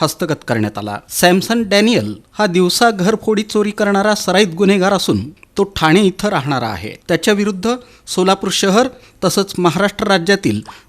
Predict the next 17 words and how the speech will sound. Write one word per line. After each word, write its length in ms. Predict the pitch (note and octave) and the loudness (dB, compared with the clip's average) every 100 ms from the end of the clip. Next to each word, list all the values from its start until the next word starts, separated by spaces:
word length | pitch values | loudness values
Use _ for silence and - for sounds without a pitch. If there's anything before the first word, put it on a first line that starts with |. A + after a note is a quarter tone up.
| - | 0
ठाणे, 300 | D#3+ E3+ G3+ | 6 6 4
रत्नागिरी, 580 | F#3 F3+ F3+ F3+ G3 G3 | 0 2 4 4 0 -2
सांगली, 460 | F3 D#3 D#3 G3+ | 0 2 2 0
जळगाव 500 | F3 E3+ D#3+ F#3 G#3 G#3+ - _ _ - | -2 0 0 0 -2 -4 -16 _ _ -6
तसंच 220 | D#3 E3 | -4 -4
गुजरात 380 | E3 D#3+ E3 G3 - - | -2 0 2 0 -2 0
आणि 160 | E3+ | 4
मध्य 280 | F#3 E3+ F3 | 4 2 0
प्रदेश 400 | G3+ F3+ F#3 F#3 G3 | -4 -2 -4 -4 0
राज्यात 340 | E3+ D#3+ G3+ | 0 0 -2
देखील 420 | D#3 G3 A#2 G#2 - _ | 0 0 -2 -8 -10 _
दिवसा 400 | C#3+ D#3+ D#3+ G3 | 4 4 4 0
घरफोडी 540 | G3 C#3+ F#3+ F#3 G#3 F#3+ | 0 0 0 2 0 0
चोरीचे 500 | G3 F3+ F#3 - F#3 | 0 -2 -2 -2 -2
गुन्हे 300 | E3+ F#3 F3 | 2 2 4
दाखल 360 | D3+ C#3+ G3+ | 2 -2 -2
असल्याचं 480 | F3+ - F3+ - G#3 | -2 -2 -4 -4 -6